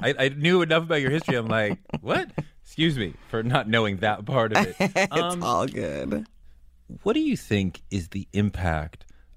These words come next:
Speaker 1: of so many people, Black people, having these images of Black people being murdered in their minds?
Speaker 2: It's
Speaker 1: And, you
Speaker 2: terrible.
Speaker 1: know, the sh-, the
Speaker 2: It's
Speaker 1: short-term memory sees
Speaker 2: Yeah.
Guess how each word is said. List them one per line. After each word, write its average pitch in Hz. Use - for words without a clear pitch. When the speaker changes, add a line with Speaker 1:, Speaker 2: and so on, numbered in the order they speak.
Speaker 1:
of 90
so -
many 127
people, 90
Black 104
people, 80
having 95
these 90
images 90
of 85
Black 92
people 90
being 78
murdered 76
in 107
their 90
minds? -
Speaker 2:
It's 190
Speaker 1:
And, 90
you -
Speaker 2:
terrible. 262
Speaker 1:
know, 90
the 113
sh-, -
the 185
Speaker 2:
It's -
Speaker 1:
short-term 165
memory 107
sees -
Speaker 2:
Yeah. 127